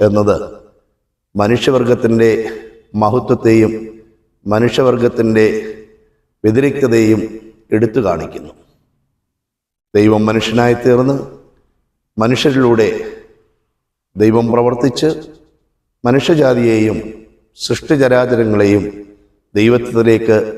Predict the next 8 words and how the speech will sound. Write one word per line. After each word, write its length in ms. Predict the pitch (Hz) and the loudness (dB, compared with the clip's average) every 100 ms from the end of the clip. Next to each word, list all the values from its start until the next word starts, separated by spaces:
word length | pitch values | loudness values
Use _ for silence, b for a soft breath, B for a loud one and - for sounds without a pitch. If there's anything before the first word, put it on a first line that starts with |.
| - - | -16 -4
പുതുമയോടെ 500 | 113 113 127 120 117 - | 0 2 2 2 0 0
ചേർക്കുവാൻ, 460 | 101 98 98 90 - - - _ _ _ _ _ | -2 0 -2 -2 -4 -16 -20 _ _ _ _ _
സൃഷ്ടിയുടെ 460 | - 107 120 113 110 107 | -6 -4 -2 0 2 2
ആരംഭത്തിലെ 500 | 120 120 113 113 110 110 113 - | 2 0 0 0 0 -2 -10 -8
ചാരുത 380 | 120 113 123 123 120 123 - - _ _ 101 | -2 0 0 0 -2 -4 -16 -20 _ _ -2
നിലനിർത്തുവാൻ 600 | 117 123 104 107 92 76 - - _ _ _ _ - | 0 0 -2 0 -2 -2 -12 -20 _ _ _ _ 0
ദൈവം 280 | 110 127 123 | 2 2 2
ചെയ്ത 260 | 113 104 | 0 0